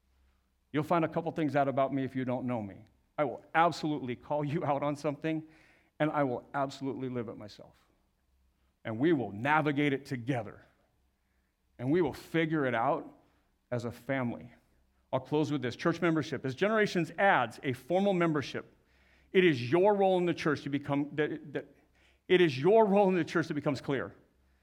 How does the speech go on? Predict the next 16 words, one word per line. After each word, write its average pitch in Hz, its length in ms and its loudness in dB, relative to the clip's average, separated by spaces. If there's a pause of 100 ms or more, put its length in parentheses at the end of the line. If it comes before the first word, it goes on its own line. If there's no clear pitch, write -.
(280)
Leaders 214 280 2
can 226 220 2
lead, 147 260 0
but 151 120 -2
the 147 80 -4
church 202 420 -2
body 156 480 0
must 135 480 -4
be 131 160 -4
included. 120 640 -6 (460)
You're 202 540 4
a 135 100 -2
part 180 400 4
of 139 120 -4
the 143 80 -4
plan, 139 580 -2